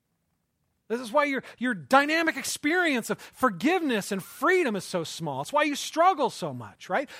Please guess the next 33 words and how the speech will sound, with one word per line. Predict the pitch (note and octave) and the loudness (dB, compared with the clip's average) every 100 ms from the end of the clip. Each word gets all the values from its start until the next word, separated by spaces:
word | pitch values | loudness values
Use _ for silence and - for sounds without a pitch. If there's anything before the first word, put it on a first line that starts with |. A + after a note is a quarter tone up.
| - | -8
Because | A#3 A3+ | -2 2
while | A#3+ C4 | 6 6
it's | B3 | 4
all | D4 D4 | 4 4
yours, | C4 F#4 F#4 C#4 | 4 4 6 4
you're | C4+ | 0
only | C#4+ | -2
experiencing | C4+ - D4+ D4+ C4+ | -4 -4 -4 -4 -6
a | |
small | - A#3 | -2 -2
part | G#3+ - D#4 E4 | -2 -2 -2 0
of | G#3+ | -4
it. | - - - | -8 -14 -2
And | A#3 | 0
what | A#3+ | 2
Paul | D#4+ D4+ | 6 6
is | B3 | 4
saying | - E4+ F4+ C4 | 0 0 0 0
here | A3+ | 0
is | G#3+ | -2
this. | G#3+ F4+ A#3 - - _ _ _ - - | 0 -2 -2 -6 -20 _ _ _ -16 0
You | B3 | 4
wanna | F#4+ F#4+ | 6 6
go | E4 | 4
deeper | - A#3 C#4+ F4 | 2 0 0 0
in | F4 | 0
that? | F4 F#4 F4+ _ _ _ _ _ _ _ _ _ _ _ | 0 -2 -4 _ _ _ _ _ _ _ _ _ _ _
You | A#3+ | 2
wanna | G4 - | 2 4
taste | E4 D#4 - | 0 0 0
more | G3+ A#3+ F4+ | 2 4 4
of | F#4+ F#4+ | 2 0
it? | F#4 | -6